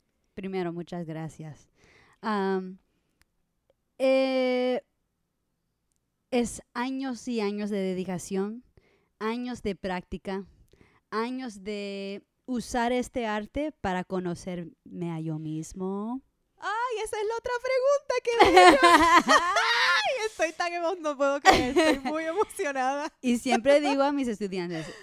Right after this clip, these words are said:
Speaker 1: "La manera en que bailas tap es la manera en que es".
Speaker 2: Te conoces.
Speaker 1: ¿Sabes? Es, y, y esto,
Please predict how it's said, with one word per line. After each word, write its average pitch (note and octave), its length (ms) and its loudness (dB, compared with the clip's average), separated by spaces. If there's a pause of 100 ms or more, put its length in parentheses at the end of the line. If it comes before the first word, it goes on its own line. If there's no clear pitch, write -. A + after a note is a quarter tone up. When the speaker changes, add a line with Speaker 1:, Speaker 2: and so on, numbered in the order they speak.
Speaker 1:
"La G3+ 280 -2
manera G3+ 400 -2
en C#4 80 -6
que F4 180 -6
bailas D#4+ 360 -4
tap C4+ 420 -6
es G#3 180 -6
la F#3+ 140 -6
manera E3+ 360 -6
en F#3+ 100 -8
que F#3+ 260 -6
es". - 320 -16 (880)
Speaker 2:
Te F3+ 140 -16
conoces. F3+ 560 -10 (100)
Speaker 1:
¿Sabes? G3 640 -6
Es, G3+ 240 -6 (240)
y, A3 640 -6 (180)
y C4+ 160 0
esto, D#4 260 -2